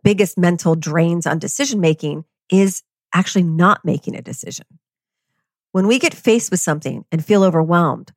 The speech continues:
we then put it back on the "I'll think about that later" list. But one tool that can be helpful is to figure out what is the mental cost of your time.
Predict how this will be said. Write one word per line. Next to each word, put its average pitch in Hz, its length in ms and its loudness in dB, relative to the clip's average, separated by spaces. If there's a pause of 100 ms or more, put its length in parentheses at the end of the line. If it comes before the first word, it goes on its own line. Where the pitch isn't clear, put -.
(300)
we 180 200 4
then 180 260 2
put 208 220 0
it 202 120 -2
back 170 300 2
on 156 140 -2
the 143 180 -4 (160)
"I'll 180 140 2
think 220 240 0
about 170 260 2
that - 180 0
later" 170 320 -2
list. - 520 -14 (680)
But - 120 2
one 381 200 4
tool 139 400 2
that 165 100 0
can 185 100 -2
be 165 100 2
helpful 180 500 0 (380)
is - 160 -2
to 233 140 0
figure 285 340 -4
out 196 260 2 (280)
what 415 120 0
is 523 120 -10
the 294 80 0
mental 185 420 2
cost - 800 -2
of 160 100 4
your 151 140 2
time. - 380 -4